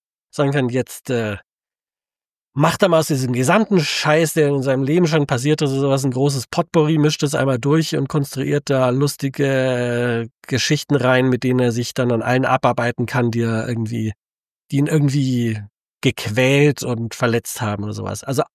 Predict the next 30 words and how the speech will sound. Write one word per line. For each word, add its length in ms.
eigentlich 1080
auf 160
dieser 340
Metaebene 1040
ist 220
dieses 220
Buch 240
dann 180
wieder 240
ganz 280
interessant, 640
<laughs> 420
um 120
mal 220
zu 140
verstehen, 580
Carsten 380
Dusse 400
was 180
hat 160
er 140
eigentlich 340
schon 240
für 320
Probleme 560
und 120
Verletzungen 580
in 160
seinem 240
Leben 440